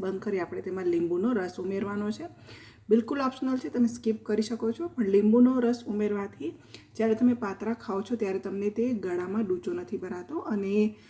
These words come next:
એકદમ સોફ્ટ તમારા પાત્રા તૈયાર થાય છે. એટલે મેં બેટરમાં પણ વધારે ઉમેર્યું હતું.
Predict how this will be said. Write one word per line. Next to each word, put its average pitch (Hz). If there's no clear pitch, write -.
એકદમ 214
સોફ્ટ 214
તમારા 196
પાત્રા 185
તૈયાર 165
થાય 170
છે. -
એટલે 202
મેં 214
બેટરમાં 196
પણ 240
વધારે 190
ઉમેર્યું 170
હતું. 170